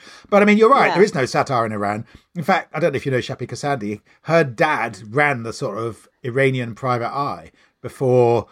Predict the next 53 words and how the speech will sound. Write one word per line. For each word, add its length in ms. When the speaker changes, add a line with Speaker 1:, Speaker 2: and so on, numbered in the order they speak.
Speaker 1:
uh, 680
the 80
revolution, 720
and 80
that's 340
why 180
Speaker 2:
Mm. 40
Speaker 1:
they 80
had 140
to 60
flee 280
and 140
live 120
here. 240
And, 260
you 100
know, 100
that's, 380
so 160
she 200
has 160
very 160
strong, 300
uh, 320
uh, 240
f-, 440
opinions 360
about 240
it, 100
and 100
it's 160
interesting 280
to 120
hear 140
Speaker 2:
And, 120
Speaker 1:
them. 80
Speaker 2:
and 100
with 160
what's 200
happening 360
in 80
Iran 300
at 60
the 60
moment, 180
Speaker 1:
Yeah. 160
Speaker 2:
it 120
does 240
make 320
me 340
feel 300
very, 500
um, 440